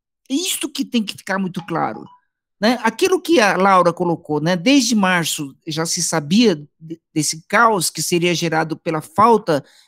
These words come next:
de acesso à internet, né? Desde março,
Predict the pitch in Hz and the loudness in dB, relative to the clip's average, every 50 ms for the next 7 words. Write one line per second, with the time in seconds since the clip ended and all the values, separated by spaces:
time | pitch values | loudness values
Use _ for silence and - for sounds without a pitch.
0 | _ - 143 170 165 147 - - 180 175 165 - 165 160 151 - 147 143 143 165 | _ -6 -2 0 0 0 0 0 0 0 0 0 -4 -8 -8 -8 -10 -8 -4 -4
1 | 214 240 220 175 - - 143 131 - _ _ _ _ _ _ _ - 180 214 226 | -4 -2 -4 -4 -6 -8 -10 -12 -14 _ _ _ _ _ _ _ -6 -4 -4 -4
2 | 214 - _ _ _ _ _ 175 165 285 330 381 370 294 247 214 190 185 202 254 | -4 -8 _ _ _ _ _ -2 0 2 2 2 0 0 0 0 2 2 2 2
3 | 277 247 196 - - 170 156 139 | 0 0 -2 -4 -4 -6 -6 -8